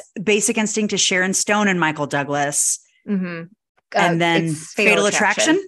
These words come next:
Speaker 1: Yes.
Speaker 2: Mm-hmm.
Speaker 1: Fatal
Speaker 2: Mm-hmm.
Speaker 1: Attraction is Glenn
Speaker 2: Glenn
Speaker 1: Close
Speaker 2: Close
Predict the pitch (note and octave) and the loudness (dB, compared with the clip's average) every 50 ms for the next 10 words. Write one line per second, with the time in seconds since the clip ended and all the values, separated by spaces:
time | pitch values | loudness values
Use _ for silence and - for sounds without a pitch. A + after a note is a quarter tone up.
0 | - F3+ D#3+ - F#3+ G#3 G#3 - - G3+ G3 F3+ E3+ - - - G#3+ G3+ G3 F#3+ | -2 0 0 0 0 -2 -2 -2 -2 -2 0 -2 -2 -2 0 0 0 2 0 0
1 | - - C#3+ C3+ C3 C#3 D3 - - D#3 C#3+ C3+ C3+ C3+ - - - - _ _ | -2 -2 -2 -2 -4 -4 -6 -4 -4 -2 -2 -2 -2 -2 -2 -2 -4 -6 _ _
2 | - E3 D3 D3 D3+ C#3+ - - F#3+ F3+ E3 D#3 D3+ D3+ - G3+ F#3+ F3+ E3 D#3 | 0 2 2 2 2 0 -2 0 0 2 2 2 2 2 4 4 4 4 2 0
3 | D3 - - - - - - - | -2 -6 -10 -12 -12 -14 -16 -18